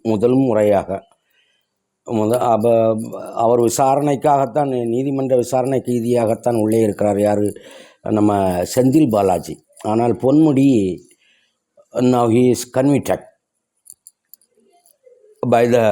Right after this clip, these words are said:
High Court of Madras High Court. இந்த பொன்முடியை பற்றி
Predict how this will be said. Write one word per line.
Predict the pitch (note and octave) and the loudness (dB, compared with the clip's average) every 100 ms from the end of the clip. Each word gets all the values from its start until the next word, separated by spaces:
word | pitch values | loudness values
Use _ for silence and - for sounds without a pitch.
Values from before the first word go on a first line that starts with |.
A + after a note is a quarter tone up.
| F2 | 0
High | G#2+ A2+ | -2 -4
Court | - B2 - F#2 - _ _ _ _ | 0 -2 -2 -10 -12 _ _ _ _
of | B2 A2+ - _ - | -2 -2 -6 _ -6
Madras | A#2 G2 C3 - | -2 0 0 0
High | F#2+ E2+ | -4 -4
Court. | D#2 - - - _ _ _ _ _ - - - - - - - _ _ - - _ | -10 -12 -20 -20 _ _ _ _ _ -20 -16 -16 -14 -16 -18 -20 _ _ -20 -20 _
இந்த | A#2+ A2 | -2 0
பொன்முடியை | A2+ A#2 B2 C3 C3+ | 2 2 2 2 2
பற்றி | A#2+ - C3 | 0 -4 0